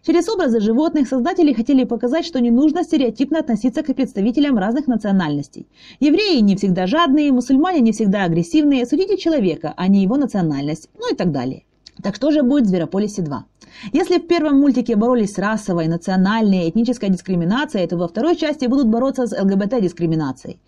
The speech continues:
Ник и Джуди захотят пожениться. Общество будет категорически против этого, ведь они с разных видов.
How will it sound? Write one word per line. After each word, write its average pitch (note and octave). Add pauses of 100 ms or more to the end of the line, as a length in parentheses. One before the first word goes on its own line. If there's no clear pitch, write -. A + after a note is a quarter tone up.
(140)
Ник D4
и G#3+
Джуди D#4+
захотят F#3+
пожениться. G#3+ (380)
Общество D#4+
будет D#4+
категорически G3+
против F#3
этого, D#3
ведь D#3+
они B3+
с -
разных G#3
видов. E3+